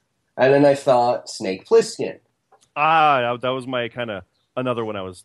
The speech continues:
Speaker 2: thinking of.
Speaker 1: And I was thinking, you know, he's a very unlikely hero. He's a criminal. He's forced into this situation. But I,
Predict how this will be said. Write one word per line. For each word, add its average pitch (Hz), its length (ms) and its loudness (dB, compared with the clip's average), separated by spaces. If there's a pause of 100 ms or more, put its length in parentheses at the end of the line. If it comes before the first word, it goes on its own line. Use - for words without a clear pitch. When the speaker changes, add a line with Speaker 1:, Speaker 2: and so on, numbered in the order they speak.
(120)
Speaker 2:
thinking 101 240 -14
of. 82 160 -16
Speaker 1:
And 185 120 0
I 196 100 2
was 208 160 -2
thinking, 208 360 2
you 196 80 4
know, 185 200 6
he's 185 220 -6
a 180 40 -8
very 196 280 -2
unlikely 143 480 -4
hero. 107 300 -4
He's 101 120 -12
a - 60 -18
criminal. 170 480 0
He's 123 120 -4
forced 147 320 0
into 127 140 -2
this 113 160 -10
situation. 101 840 -4 (1000)
But 220 340 2
I, - 120 -6